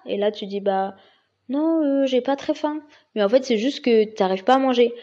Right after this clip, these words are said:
Et juste le fait de prendre une bouchée et de l'emmener vers ma bouche,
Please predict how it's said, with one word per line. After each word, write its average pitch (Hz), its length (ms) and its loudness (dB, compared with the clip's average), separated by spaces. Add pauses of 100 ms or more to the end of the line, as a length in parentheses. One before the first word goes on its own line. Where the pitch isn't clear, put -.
(200)
Et 202 120 2
juste 233 220 -4
le 226 60 4
fait 220 180 4
de 185 120 -2
prendre 233 340 -2
une 202 140 0
bouchée 208 640 -2
et 180 40 0
de 180 520 -2 (120)
l'emmener 226 540 2
vers 214 180 0
ma 208 140 0
bouche, 202 460 -8